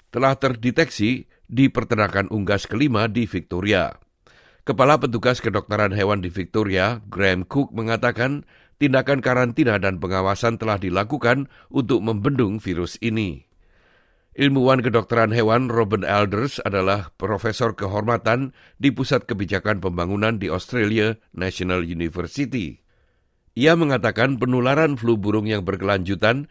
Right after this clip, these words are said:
masih belum menjadi pandemi yang meluas pada manusia. Namun, mutasi virusnya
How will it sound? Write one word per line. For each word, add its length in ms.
masih 320
belum 240
menjadi 400
pandemi 480
yang 160
meluas 400
pada 160
manusia. 720
Namun, 400
mutasi 480
virusnya 720